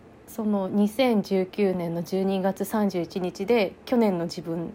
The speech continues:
に伝えるってことは、二千十八年の自分じゃないですか。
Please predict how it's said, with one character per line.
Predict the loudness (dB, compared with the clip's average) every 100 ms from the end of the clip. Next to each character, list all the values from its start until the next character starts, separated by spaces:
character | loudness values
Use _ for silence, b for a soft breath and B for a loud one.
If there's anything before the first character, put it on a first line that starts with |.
| -10 0
に | 0
伝 | 0 2 2
え |
る | 2
っ |
て | 0
こ | -4
と | -4
は、 | -6
二 | 0
千 | 4 4 2
十 | 2 2
八 | 2 2 2
年 | 2
の | 0
自 | -4 -4
分 | -4 -4
じ |
ゃ | -4
な | -6
い | -10
で | -12
す |
か。 | -14